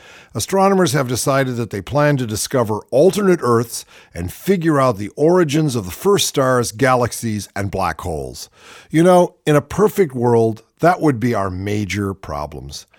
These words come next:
Those would be our major challenges. Not getting us out of the rest of the world where we don't belong, not, not solving hunger and disease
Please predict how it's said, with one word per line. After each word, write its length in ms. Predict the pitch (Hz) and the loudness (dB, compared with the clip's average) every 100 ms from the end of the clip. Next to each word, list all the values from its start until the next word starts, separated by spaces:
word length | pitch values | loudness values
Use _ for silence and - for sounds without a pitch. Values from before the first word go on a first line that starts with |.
| _ _ | _ _
Those 300 | 139 185 185 | 2 6 6
would 160 | 170 131 | 4 2
be 280 | 135 139 139 - | 2 2 0 0
our 260 | 135 135 | 2 2
major 680 | 127 127 143 156 147 117 127 | 2 2 4 4 2 0 0
challenges. 800 | - 107 92 87 78 73 67 - _ - - - | -2 -6 -4 -6 -8 -10 -14 -14 _ -20 -20 -4
Not 400 | 123 170 139 85 | 0 0 0 -6
getting 380 | 104 156 156 147 | 2 2 4 2
us 160 | 135 | 2
out 180 | 131 135 | 4 4
of 60 | 127 | 4
the 80 | 120 | 2
rest 300 | 120 117 135 | 2 0 -2
of 80 | |
the 60 | 113 | -2
world 280 | 113 117 110 | 0 0 0
where 180 | 107 107 | 0 -2
we 140 | 101 | -4
don't 320 | 85 104 104 | -4 -2 -2
belong, 560 | 104 98 98 98 95 104 | -4 -2 -2 -2 -2 0
not, 320 | 139 151 151 | 2 2 0
not 280 | 147 180 160 | 0 0 0
solving 680 | - - 151 135 127 117 107 | 0 2 2 2 2 -2 -6
hunger 680 | - - 135 131 123 120 104 | -8 -2 0 0 0 0 0
and 180 | 90 | -4
disease 800 | 82 82 82 85 139 123 117 104 | -8 -8 -8 -6 -4 -4 -4 -8